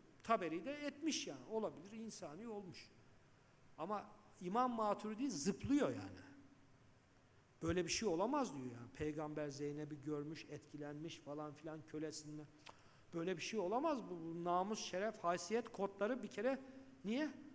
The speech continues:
Çünkü yaşadığı kültürle, içinde doğduğu, büyüdüğü kültürle bizde mesela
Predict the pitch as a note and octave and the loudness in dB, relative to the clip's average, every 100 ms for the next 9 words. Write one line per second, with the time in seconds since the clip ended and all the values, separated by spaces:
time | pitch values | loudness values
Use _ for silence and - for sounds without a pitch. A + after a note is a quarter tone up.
0 | - - B3 G#3 F#3+ G#3+ C#4 C#4 D4 - | -12 -6 -2 2 4 4 2 2 2 0
1 | - C4 C4 D#4+ C#4+ D#3+ E3 - - - | 2 2 6 4 6 2 0 -6 -16 -18
2 | - - - - F#3 - G#3 B3 C4+ F3+ | -20 -20 -20 -12 -6 -4 -2 0 2 6
3 | F#3+ F#3+ B3+ G3+ G3 G#3+ A3+ C4+ - G#3+ | 8 8 4 2 0 0 2 2 2 -4
4 | - D4 - D3 D#3 D#3 G#3 G3+ G3+ F3+ | -4 -6 -6 -6 -4 0 0 0 -2 -4